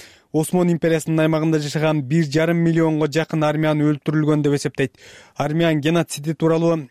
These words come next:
Еревандын дооматын дүйнөнүн отуз үч өлкөсү тааныган. Ал эми Анкара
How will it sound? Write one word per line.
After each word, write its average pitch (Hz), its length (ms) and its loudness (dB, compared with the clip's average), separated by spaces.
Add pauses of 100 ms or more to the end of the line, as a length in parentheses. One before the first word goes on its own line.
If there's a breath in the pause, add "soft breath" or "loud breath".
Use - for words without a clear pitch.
Еревандын 151 540 0
дооматын 160 560 0
дүйнөнүн 160 480 0
отуз 156 320 -6
үч - 160 -4
өлкөсү 143 320 -2
тааныган. 139 480 0 (400 loud breath)
Ал 160 80 2
эми 160 160 2
Анкара 160 480 -2